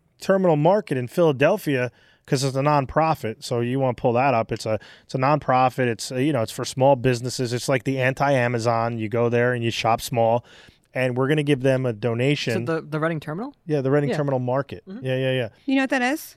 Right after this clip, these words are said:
Speaker 1: Yeah,
Speaker 2: Yeah,
Speaker 1: of
Speaker 2: I've been
Speaker 1: course.
Speaker 2: there.
Speaker 1: It's fucking awesome.
Speaker 2: It's a cool place. Yep.
Speaker 1: It's a cool place. And, but they were f-, almost gonna go out of business. So this guy, literally from doing that, raised, like, they made a donation of two hundred fifty thousand dollars. So me and Chad did that. But we, but so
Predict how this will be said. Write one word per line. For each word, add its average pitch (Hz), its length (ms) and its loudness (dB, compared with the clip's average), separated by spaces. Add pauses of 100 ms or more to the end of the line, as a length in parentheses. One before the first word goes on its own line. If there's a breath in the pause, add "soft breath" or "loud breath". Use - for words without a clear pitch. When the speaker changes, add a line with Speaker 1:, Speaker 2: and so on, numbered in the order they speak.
(120)
Speaker 1:
Yeah, 170 120 -8
Speaker 2:
Yeah, 185 60 -2
Speaker 1:
of 143 60 -8
Speaker 2:
I've - 0 -
been 147 80 -18
Speaker 1:
course. 147 100 -4
Speaker 2:
there. 139 100 -10
Speaker 1:
It's - 120 -20
fucking 123 300 -8
awesome. 135 380 -6 (160)
Speaker 2:
It's - 80 -20
a - 40 -20
cool 175 100 -6
place. 151 140 -6
Yep. - 60 -20 (140)
Speaker 1:
It's - 120 -14
a - 40 -16
cool 185 200 2
place. - 280 -2
And, 131 100 -2
but 131 120 0
they 151 100 6
were 151 80 6
f-, - 260 -4
almost 170 340 2
gonna 151 120 2
go 151 100 6
out 143 80 8
of 127 80 2
business. 175 300 2
So 143 140 0
this 185 180 2
guy, 190 300 4
literally 165 340 4
from 139 180 -2
doing 143 280 4
that, 143 240 2
raised, 127 280 0 (220)
like, 120 300 -4
they 139 100 2
made 165 160 2
a 143 60 2
donation 135 500 0
of 101 80 -12
two - 160 -2
hundred 131 260 -4
fifty 127 240 -8
thousand 110 360 -4
dollars. 117 460 -2 (500 soft breath)
So - 200 -4
me 160 220 2
and 143 100 0
Chad 143 580 2 (800)
did 185 220 6
that. 110 300 -2 (160)
But 175 120 4
we, 185 220 4 (240 loud breath)
but 175 160 4
so 185 300 6